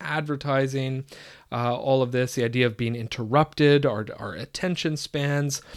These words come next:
uh, all of that. I mean, our own podcast production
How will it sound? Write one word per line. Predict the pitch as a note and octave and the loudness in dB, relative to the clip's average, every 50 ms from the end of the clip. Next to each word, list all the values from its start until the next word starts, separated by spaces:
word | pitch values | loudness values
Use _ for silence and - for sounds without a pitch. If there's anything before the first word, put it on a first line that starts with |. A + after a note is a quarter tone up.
| - - - - - - | -20 -20 -20 -18 -14 -8
uh, | B2 A#2 A2+ A2+ - - | -6 -4 -4 -4 -4 -2
all | - E3 E3 E3 | 2 4 6 6
of | D#3 C3+ B2 | 6 4 2
that. | A#2 G2+ F#2 - - | 0 -2 -2 -4 -2
I | C3+ C#3+ | 0 2
mean, | D3+ D3+ D3 C#3+ C#3 - - - - | 4 4 4 2 0 -4 -10 -2 2
our | D3+ D#3+ E3+ | 6 8 8
own | F3+ F#3 D#3+ | 8 6 4
podcast | - - - E3+ F3 - - C#3+ B2+ A#2 - - | 0 0 0 0 0 0 0 -2 -2 -2 -2 -4
production | - A2 A2+ A2+ - - - A#2 A#2+ A#2+ | -4 -2 -2 -2 -4 -4 -4 -4 -4 -4